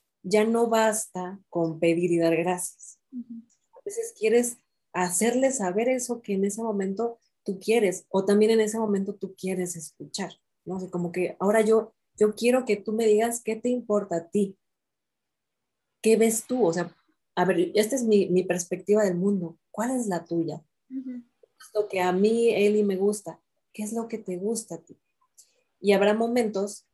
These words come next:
Speaker 1: en los que sea algo muy puntual, en los que necesites rezar, ¿no? Necesitas primero identificar. Entonces,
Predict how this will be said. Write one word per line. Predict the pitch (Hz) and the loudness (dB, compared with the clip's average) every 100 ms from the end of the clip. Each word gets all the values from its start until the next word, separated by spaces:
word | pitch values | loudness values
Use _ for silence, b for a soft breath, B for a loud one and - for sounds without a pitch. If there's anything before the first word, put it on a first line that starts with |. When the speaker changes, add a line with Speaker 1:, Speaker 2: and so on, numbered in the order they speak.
| - | -8
Speaker 1:
en | 175 | -4
los | 170 170 | -4 -6
que | - 175 170 165 - | -4 -2 0 0 0
sea | - | 0
algo | 185 196 | 2 2
muy | 190 185 | 2 -2
puntual, | 190 185 180 190 180 180 _ _ _ - | -2 -4 -2 -2 -2 -4 _ _ _ -6
en | 170 | -4
los | 165 | -4
que | - | -2
necesites | 170 165 160 165 196 185 | -2 -2 -4 -2 0 0
rezar, | - - 202 160 - _ - | -4 -4 -2 -4 -8 _ -10
¿no? | 180 - _ | -8 -10 _
Necesitas | - 190 190 233 233 | 0 0 2 0 0
primero | - 185 196 214 226 - | 0 0 2 2 0 0
identificar. | 196 180 170 170 165 160 151 | 2 2 0 -8 -10 -8 -6
Entonces, | 156 196 214 | -2 0 -2